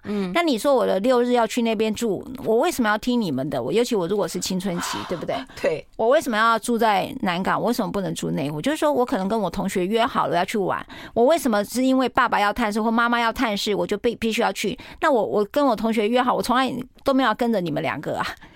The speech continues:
Speaker 1: 嗯。
Speaker 2: 所以，但是你们把我时间切割，而都没有问过我。
Speaker 1: 嗯。
Speaker 2: 像这些都是离婚当中我们会很小心的事情。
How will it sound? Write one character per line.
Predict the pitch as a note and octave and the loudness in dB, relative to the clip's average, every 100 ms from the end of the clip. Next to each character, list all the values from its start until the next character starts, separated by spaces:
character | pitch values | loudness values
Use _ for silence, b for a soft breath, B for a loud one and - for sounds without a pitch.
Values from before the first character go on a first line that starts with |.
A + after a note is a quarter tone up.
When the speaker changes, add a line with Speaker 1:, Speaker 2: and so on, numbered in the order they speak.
| B B | B B
Speaker 1:
嗯。 | G3 | -4
Speaker 2:
所 | - | 2
以， | F#4 C4+ | 2 2
但 | D#4 D#4 | 0 2
是 | D#4+ | 2
你 | C4 | 2
们 | G3 F#3 | 2 0
把 | G3 G#3 | 2 2
我 | F#3 | 2
时 | D#3+ E3 | -2 -2
间 | E3+ F3+ | -2 -2
切 | F#3 - F#3+ | -2 -2 -2
割， | F3 F#3+ E3 - | -2 -4 -4 -2
而 | |
都 | F#3 G3 | -2 -2
没 | F#3 | -2
有 | A#2+ | -4
问 | - C#3+ | -4 -4
过 | D#3+ | -4
我。 | - - | -6 -6
Speaker 1:
嗯。 | |
Speaker 2:
像 | G#3+ E4+ D#4+ | 0 2 2
这 | E4+ D4+ | 2 0
些 | D4+ | 2
都 | C#4 | 0
是 | C#4 D4 G#3+ | 0 0 0
离 | G3 | 0
婚 | G#3+ G#3+ | 0 0
当 | G#3 G#3 G#3 | 0 -2 0
中 | G#3 | -2
我 | D#3 | -2
们 | D3+ E3+ | -4 -2
会 | G3+ F#3 | -2 -2
很 | F3+ E3+ | -4 -4
小 | - G2 | -4 -6
心 | - D#3+ | -6 -6
的 | |
事 | D#3 F3+ | -6 -6
情。 | - F3 | -6 -6